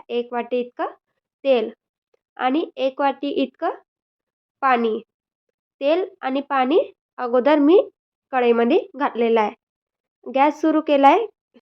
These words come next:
गॅसची फ्लेम अगदी कमी आहे. त्यानंतर यामध्ये घातलेलं आहे एक चम्मच इतकं मोहरी, कढीपत्ता आणि लांब चिरून घेतलेले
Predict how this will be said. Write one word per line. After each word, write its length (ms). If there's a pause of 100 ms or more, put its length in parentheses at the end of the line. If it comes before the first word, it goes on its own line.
(160)
गॅसची 360
फ्लेम 320
अगदी 440
कमी 300
आहे. 140 (560)
त्यानंतर 400
यामध्ये 400
घातलेलं 400
आहे 100 (200)
एक 280
चम्मच 320
इतकं 280
मोहरी, 380 (640)
कढीपत्ता 600 (680)
आणि 360 (480)
लांब 320
चिरून 300
घेतलेले 440